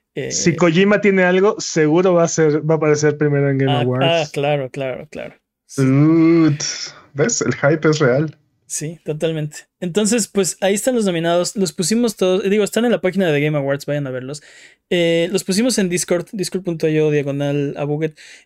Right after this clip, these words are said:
Speaker 1: eh, porque queremos ver si podemos predecir los ganadores, si la comu-, si, si, si la comunidad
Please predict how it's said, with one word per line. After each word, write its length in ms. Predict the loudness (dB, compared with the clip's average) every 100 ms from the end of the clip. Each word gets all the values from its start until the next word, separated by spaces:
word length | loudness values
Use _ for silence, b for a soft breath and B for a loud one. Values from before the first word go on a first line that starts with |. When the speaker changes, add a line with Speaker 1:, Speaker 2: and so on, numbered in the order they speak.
| -2
Speaker 1:
eh, 420 | 0 2 2 0
porque 220 | -4 -4 -2
queremos 280 | 0 0
ver 120 | 0 -2
si 80 |
podemos 300 | -2 -2 -2
predecir 400 | -2 -2 -2 -2
los 120 | -2 -2
ganadores, 460 | -2 -2 -2 -4
si 80 | -4
la 120 | -4
comu-, 220 | -4 -6
si, 240 | -4 -6 -6
si, 300 | -8 -8 -6
si 100 | -4
la 100 | -2
comunidad 480 | 0 0 0 0